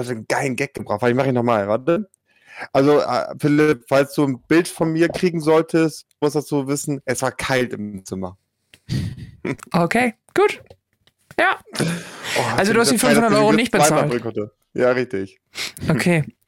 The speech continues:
Speaker 2: Ja, es gibt ja, es gibt ja verschiedenste Formen von, äh, von so, von so Internet-Scams, ne? Von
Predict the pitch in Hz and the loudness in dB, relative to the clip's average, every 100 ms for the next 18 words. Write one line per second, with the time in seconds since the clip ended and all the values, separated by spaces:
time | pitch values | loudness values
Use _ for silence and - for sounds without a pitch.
0 | - - 214 170 214 294 - 311 - 262 | -6 -2 0 2 2 2 0 -2 0 0
1 | 262 202 277 285 220 214 262 311 - 220 | 2 0 0 0 2 2 4 2 2 2
2 | - 233 233 - 208 208 196 196 180 180 | 2 4 2 2 0 2 2 2 2 2
3 | 170 190 180 170 175 175 170 180 170 185 | 2 2 4 4 4 2 2 2 2 2
4 | 226 208 160 - - 143 156 151 143 160 | 2 2 2 0 -2 -2 0 0 0 2
5 | 175 254 294 _ - 170 160 156 151 | 2 0 -4 _ -2 0 2 4 2